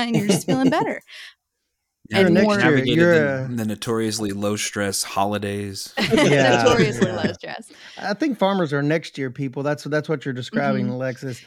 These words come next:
Speaker 1: Yeah.
Speaker 4: And, uh, Colin Hay put it to words. It's a song, like, I think it's actually called Next Year People, but it's a song about farmers being eternal optimists.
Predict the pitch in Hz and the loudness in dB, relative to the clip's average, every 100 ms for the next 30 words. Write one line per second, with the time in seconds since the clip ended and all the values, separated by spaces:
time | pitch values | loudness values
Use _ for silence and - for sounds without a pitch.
0 | 294 320 196 156 147 147 151 - 185 185 | -2 0 0 0 -2 -2 -4 0 2 2
1 | 160 175 156 165 151 151 151 143 135 135 | 2 0 0 -2 -2 -2 -2 0 -2 -4
2 | 139 127 - 147 143 139 131 127 123 135 | -4 -6 -2 0 2 0 0 -2 -4 -4
3 | 127 135 165 151 113 139 - 135 143 143 | -4 0 0 0 0 -2 -2 -4 -2 0
4 | 143 151 - 131 131 127 131 131 135 131 | 0 -2 -4 -6 -4 -6 -6 -6 -6 -6
5 | 123 - 131 135 127 131 120 - 143 160 | -10 -6 -4 -4 -4 -4 -6 -6 0 0
6 | 135 127 - - - _ 139 147 151 143 | 0 -2 -8 -20 -20 _ -2 4 4 4
7 | 131 127 147 143 135 151 - 127 120 123 | 2 -2 -2 0 0 0 -2 -6 -8 -12
8 | - | -18